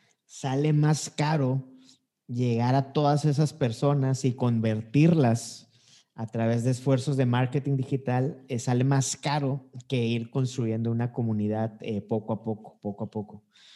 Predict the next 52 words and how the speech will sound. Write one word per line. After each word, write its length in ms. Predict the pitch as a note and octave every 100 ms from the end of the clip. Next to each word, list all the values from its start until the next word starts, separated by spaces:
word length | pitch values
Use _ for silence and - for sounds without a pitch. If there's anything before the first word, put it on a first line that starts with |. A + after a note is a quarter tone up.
| _ _
que 100 | -
es 120 | G#2+ B2
el 160 | A#2+
valor 380 | A2+ G#2+ G#2+ G#2+
de, 480 | A#2 A2+ G#2 G2+ G#2
de 120 | G2+
lo 140 | G#2 G2+
que 80 |
tiene 240 | G2+ G#2+ A#2
Gus, 240 | A2+ C3
lo 100 | C3
que 80 | A2+
tiene 160 | A#2 A#2
Juan 320 | A#2 A#2+ B2
Fútbol 640 | C3+ B2 A#2 C3 B2+ C3 - - -
en 120 | - A2
el 100 | A2
otro 220 | A2+ A#2+
proyecto 420 | B2+ A#2+ A2+ -
de 80 | A#2+
La 180 | A#2 -
Quiniela, 540 | B2+ B2 A2+ A2+ A#2+ - - _
de 120 | A#2
que 100 | A2+
ellos 260 | A#2 B2 B2
han 160 | B2+ B2
venido 360 | B2 B2+ C3+
construyendo 600 | C3+ B2 - A#2+ A2+ A#2
esa 180 | A#2+ C3+
audiencia 920 | B2 B2 C3 C#3 C3+ C3+ A#2+ A2+ B2 - - - _ -
en 300 | A2 G#2+ G#2+
el, 400 | G#2+ G#2 G2+ G2+
en 160 | G#2+
el 100 | A2
sector 420 | G#2 B2 - A#2 A2
futbolero 640 | D3 B2+ A#2 A2+ B2 B2
en 140 | A2+
México 600 | A2+ A#2 C3 A#2 C#3 - -
desde 240 | A#2 A2
hace 160 | A2+ B2+
muchos 340 | A#2+ B2 A#2+
años 320 | C#3+ E3 C3
y 40 | A#2
lo 100 | A2+
han 100 | A#2
hecho 180 | A2+ B2
muy 180 | A#2+
bien 200 | B2 D3
en 120 | C3 A2+
estrategias 600 | - G#2 G#2+ - B2 B2
de 140 | G#2+
multiplataforma. 960 | G#2 G#2 G#2 G#2+ - G#2 B2 A#2+ C3